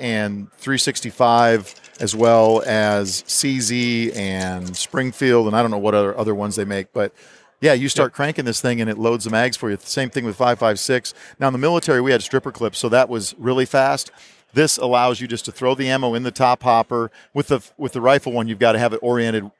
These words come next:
Speaker 1: one or the other way. But with the nine mil, you just throw it in, just,
Speaker 2: Yeah.
Speaker 1: just dump the box in
Speaker 2: It,
Speaker 1: there, and
Speaker 2: it
Speaker 1: it's
Speaker 2: auto indexes.
Speaker 1: Yeah, and now they,
Speaker 2: It's cool.
Speaker 1: the, the Pro, I just got the Pro, that one on the far end there, and it's, uh,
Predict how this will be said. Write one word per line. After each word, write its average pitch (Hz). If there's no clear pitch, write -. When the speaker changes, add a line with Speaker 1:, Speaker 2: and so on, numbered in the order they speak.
Speaker 1:
one 123
or 113
the 113
other 117
way. 107
But 127
with 120
the 120
nine 127
mil, 156
you 127
just 143
throw 117
it 117
in, 110
just, 110
Speaker 2:
Yeah. 117
Speaker 1:
just 127
dump 127
the 110
box 110
in 147
Speaker 2:
It, -
Speaker 1:
there, 107
and 110
Speaker 2:
it 120
Speaker 1:
it's 151
Speaker 2:
auto 143
indexes. 113
Speaker 1:
Yeah, 139
and 135
now 165
they, 151
Speaker 2:
It's 117
cool. 123
Speaker 1:
the, 107
the 117
Pro, 143
I 117
just 131
got 113
the 101
Pro, 120
that 101
one 110
on 104
the 95
far 107
end 113
there, 101
and 107
it's, -
uh, 98